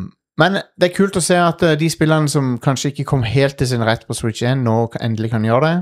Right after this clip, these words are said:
Jeg vil jo si at, eh, det føles litt bad å, at det koster seks hundre for base-spillet, to hundre for, eller hundre og femti for upgraden, og tre hundre for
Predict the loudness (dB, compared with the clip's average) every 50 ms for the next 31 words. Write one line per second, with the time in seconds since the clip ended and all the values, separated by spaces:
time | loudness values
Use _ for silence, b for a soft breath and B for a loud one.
0 | -4 _ _ _ _ _ _ _ _ b b b b b b b b b _ _
1 | 0 0 2 2 2 2 2 2 4 4 2 2 2 2 2 2 2 2 2 2
2 | 2 2 0 0 0 -2 -2 -4 -4 -2 0 2 2 2 0 -2 -4 -4 -4 -4
3 | -4 -6 -6 -2 0 2 2 2 2 0 0 0 0 2 2 2 0 0 0 -2
4 | -2 -4 -6 -8 -10 -14 _ _ _ _ _ _ _ _ _ _ -6 -4 -4 -4
5 | -4 -6 -4 -4 -4 -4 -4 -4 -4 -2 -2 -4 -6 -10 _ _ _ _ _ _
6 | _ _ -4 -2 -2 -2 0 -2 -2 -2 -2 0 0 2 2 2 0 0 -2 -4
7 | -2 0 2 2 2 0 -2 -4 -6 -6 -8 -6 -2 -2 0 2 2 2 2 0
8 | -2 -6 _ _ _ _ _ _ _ _ _ _ _ _ _ _ _ _ _ _
9 | _ _ _ _ -2 0 2 2 2 0 0 -2 -4 -2 0 2 2 2 2 0
10 | -4 -8 -12 -16 _ _ 0 2 2 2 0 -2 -4 -4 -2 -4 -2 0 0 -2
11 | -2 -4 -6 -6 -6 -4 -2 0 0 0 -2 -4 _ 0 0 0 0 -2 -4 -4
12 | -6 -6 -8 -10 _ _ _ _ _ _ _ _ _ 0 2 4 4 2 0 -4
13 | -6 -4 0 0 2 2 0 0 -2 -2 -4 -2 -2 0 0 0 0 -2 -4 -8
14 | -12